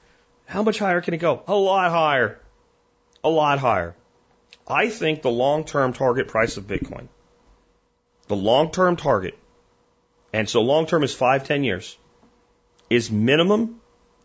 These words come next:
three quarters of a million dollars per Bitcoin.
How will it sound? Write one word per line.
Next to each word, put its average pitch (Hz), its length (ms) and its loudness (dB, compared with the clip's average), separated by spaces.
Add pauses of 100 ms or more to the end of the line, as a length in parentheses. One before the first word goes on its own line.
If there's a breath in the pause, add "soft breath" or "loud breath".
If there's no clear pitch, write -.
(220)
three 151 260 0
quarters 165 480 2
of 131 120 -2
a 117 80 4
million 120 520 -2
dollars 95 560 0 (180)
per - 160 -8
Bitcoin. 92 400 -8